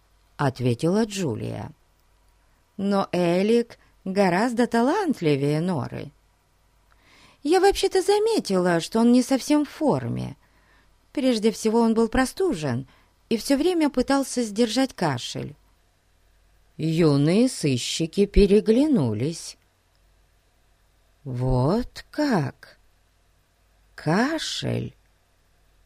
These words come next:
Простуда?» Ничего этого в понедельник днем,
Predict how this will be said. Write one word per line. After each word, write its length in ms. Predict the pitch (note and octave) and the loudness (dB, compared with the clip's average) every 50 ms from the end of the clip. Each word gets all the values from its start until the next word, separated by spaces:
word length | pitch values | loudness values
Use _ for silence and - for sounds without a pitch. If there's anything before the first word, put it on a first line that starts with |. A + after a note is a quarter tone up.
| _ _ - | _ _ -4
Простуда?» 1300 | - B2+ C3 B2+ A#2+ A#2 - - - - - - C3+ C3+ D#3+ A3+ C4+ B3+ B3 A#3+ E3 A#2 A2+ A#2+ - _ _ _ _ _ _ _ _ _ _ _ _ _ _ _ _ _ _ _ _ _ _ _ _ _ _ _ _ _ _ - | -2 0 0 0 -2 -4 -6 -8 -10 -10 -4 -2 0 0 0 0 -2 0 0 -2 -2 -2 -4 -8 -12 _ _ _ _ _ _ _ _ _ _ _ _ _ _ _ _ _ _ _ _ _ _ _ _ _ _ _ _ _ _ -12
Ничего 1400 | D3 C#3+ C3 C3 C3 C3+ C#3+ F3 A3+ C4 D4+ D#4+ D#4 - - - - - - G3+ F#3+ F#3 E3+ C#3+ B2+ A#2+ A2 G#2+ - - | -6 -4 -2 0 2 2 2 2 2 2 0 -2 -6 -10 -10 -8 -6 -4 -2 0 0 0 0 0 0 0 0 -2 -4 -4
этого 680 | A#2+ B2 C#3 F#3 A3 A3+ - - - A2+ A2 A2+ A2 A2 | -2 -2 0 0 -2 -4 -6 -6 -6 -4 -2 -2 -4 -4
в 140 | - - | -6 -6
понедельник 1000 | _ - F3+ F#3+ G3+ G#3 G#3 F#3+ C3+ C3 A#2+ A2 G#2+ G#2+ G#2+ G#2+ G#2+ G#2+ G#2+ A#2 | _ 2 4 4 4 2 2 0 0 0 0 0 0 -2 -2 -2 -4 -4 -6 -6
днем, 540 | A2 A#2 A#2 A2+ A#2 C3+ G3+ A#3+ B3 F#3 B2 | -4 -4 -2 0 0 0 0 -2 -2 -4 -4